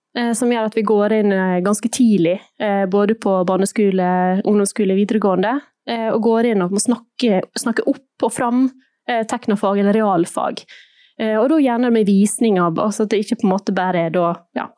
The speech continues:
gutter eller menn som kommer, passer jo på at det også er kvinner. Eh, og så er det jo, ehm, eh, andre satsinger med å lære kidsa koding. Det er jo ikke direkte,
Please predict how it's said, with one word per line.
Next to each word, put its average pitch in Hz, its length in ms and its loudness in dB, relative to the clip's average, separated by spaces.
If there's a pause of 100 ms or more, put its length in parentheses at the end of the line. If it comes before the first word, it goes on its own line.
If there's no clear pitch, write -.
gutter 196 320 -2
eller 165 100 0
menn 165 240 0
som 220 160 -2
kommer, 196 320 -2
passer 202 220 0
jo 185 80 -6
på 180 160 -2
at 180 160 -6
det 185 80 0
også 175 320 0
er 165 240 -4 (160)
kvinner. 180 400 0 (640)
Eh, 190 340 0
og 254 160 0
så 320 300 -2
er 233 80 0
det 214 100 4
jo, 185 320 2
ehm, 175 380 0 (1040)
eh, 208 260 0
andre 202 320 0
satsinger 190 400 -2
med 185 80 2
å 202 60 2
lære 202 160 -4
kidsa 214 260 -2
koding. 214 540 2
Det - 260 -10
er 254 60 -2
jo - 80 -6
ikke 208 160 -4
direkte, 180 720 -4